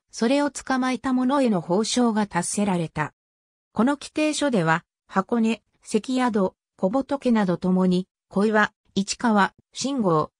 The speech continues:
川俣、芝、五両、金町、松戸、某川渡し、中田などの停船場が記されていた。五両関所は前橋藩の管理となり、関番氏は藩士三名が二ヶ月交代の禁止であっ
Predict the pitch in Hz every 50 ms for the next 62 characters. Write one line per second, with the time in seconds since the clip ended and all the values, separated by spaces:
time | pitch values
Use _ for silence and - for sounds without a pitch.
0 | _ _ - - 175 175 196 233 233 233 226 - - 185 180 - _ _ _ _
1 | _ - - - - 285 240 214 185 185 - _ _ _ - - 214 185 165 180
2 | 190 185 180 - - _ _ _ _ - 196 190 214 254 262 247 247 - - 175
3 | 175 - _ _ _ - - 175 185 - - 214 196 214 208 - _ _ _ _
4 | - 220 240 247 240 - 214 202 196 196 196 185 - 180 180 - - 156 160 -
5 | _ _ _ - 175 170 165 - 269 - - 302 285 294 294 277 262 220 190 175
6 | - - 190 240 240 - 247 247 240 233 247 247 240 220 214 208 196 - - 190
7 | 214 233 - 254 240 220 190 - 180 165 147 - - 143 135 - _ _ _ _
8 | _ _ _ _ _ _ _ _ _ - 202 247 233 233 262 294 277 - - 262
9 | - - - - - 220 202 185 165 160 - _ _ _ - 160 160 185 233 294
10 | 311 320 311 302 - - 294 277 254 247 233 214 196 180 - - 247 285 302 294
11 | 247 220 202 - 208 196 190 190 165 151 - - _ _ _ _ - - 202 208
12 | - - 285 277 285 269 240 - - 196 170 160 - - _ _ _ _ - -
13 | 247 285 311 311 285 - - - 294 294 285 262 226 202 175 160 151 147 147 151
14 | 147 - 226 240 240 277 262 - - - - 262 277 277 262 - 208 196 190 180
15 | 180 156 - - 180 185 208 202 - - 220 196 190 170 165 160